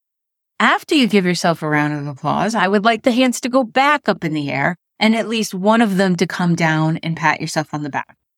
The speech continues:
And I will be supporting you from here, and I'll be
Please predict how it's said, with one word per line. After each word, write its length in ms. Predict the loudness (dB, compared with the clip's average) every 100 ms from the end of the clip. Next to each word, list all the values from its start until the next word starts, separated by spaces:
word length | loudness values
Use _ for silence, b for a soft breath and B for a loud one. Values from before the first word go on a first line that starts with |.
| _ _
And 580 | 0 2 2 0 -4 -8 _ _
I 240 | 2 4
will 160 | 4 2
be 200 | 2 0
supporting 440 | 0 -2 -2 0
you 160 | 0 -2
from 220 | 0 0
here, 420 | 4 4 4 2 -6 _ -6
and 560 | 0 2 2 0 -4 -2
I'll 240 | 2 4 4
be 380 | 4 2 0